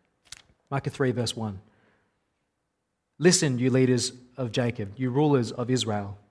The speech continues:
Should you not embrace justice, you who hate good and love evil, who tear the skin from my people and the flesh from their bones, who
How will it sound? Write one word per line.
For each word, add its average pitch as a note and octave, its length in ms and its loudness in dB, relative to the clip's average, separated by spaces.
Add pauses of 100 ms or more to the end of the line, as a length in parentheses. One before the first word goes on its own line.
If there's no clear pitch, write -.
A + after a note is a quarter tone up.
(840)
Should - 340 0
you F3+ 80 2
not D3 300 2
embrace C3+ 440 -2
justice, D3 720 -2 (1080)
you D3+ 180 0
who C3+ 120 0
hate D3+ 420 -2
good A2 300 -4 (680)
and B2+ 200 -2
love C#3+ 300 4
evil, G2+ 340 -4 (880)
who C#3 80 -10
tear E3+ 380 2
the D#3 80 0
skin E3 500 0
from D#3 220 -2
my C#3+ 180 -2
people A#2 500 -4 (280)
and B2+ 100 -4
the A#2+ 60 -2
flesh C#3+ 340 0
from C#3+ 180 -6
their C3+ 140 0
bones, A2+ 380 -4
who C3+ 120 -2